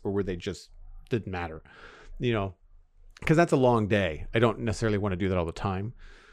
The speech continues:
Um, so that's, that's what I've been trying to do this week, is try to look at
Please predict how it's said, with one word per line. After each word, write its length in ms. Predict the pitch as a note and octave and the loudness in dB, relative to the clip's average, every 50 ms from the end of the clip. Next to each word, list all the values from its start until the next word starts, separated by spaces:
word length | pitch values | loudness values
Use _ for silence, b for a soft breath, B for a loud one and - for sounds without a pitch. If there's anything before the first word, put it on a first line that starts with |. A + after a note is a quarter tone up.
| b b b b - | b b b b -10
Um, 400 | - G2+ F2+ F2+ E2+ E2 E2+ E2 - | -8 -6 -6 -6 -6 -6 -8 -10 -8
so 200 | - - D3 C#3+ | 0 4 6 8
that's, 280 | D3 D#3 D3 D3+ - | 8 8 6 6 4
that's 240 | - D3+ D3 C#3+ - | 4 4 4 4 4
what 120 | D#3+ D#3 C3+ | 4 4 4
I've 80 | A#2+ | 4
been 120 | G#2+ G#2+ G2 | 4 0 -4
trying 260 | - A#2+ A#2 A#2 G#2+ | -2 0 0 0 0
to 80 | F#2+ | 0
do 160 | F2 G#2+ G#2 G2 | 0 0 0 0
this 180 | G2 F2+ - | 0 -2 0
week, 220 | - A2 G#2 - - | 0 0 0 -2 -4
is 100 | F2+ - | -8 -6
try 140 | - G#2+ | -6 -4
to 80 | G2+ F#2+ | -4 -4
look 300 | F#2 F#2+ G#2+ G#2+ - - | -2 -2 -2 -4 -2 -2
at 240 | G2 F2+ F2 - | -4 -4 -4 -6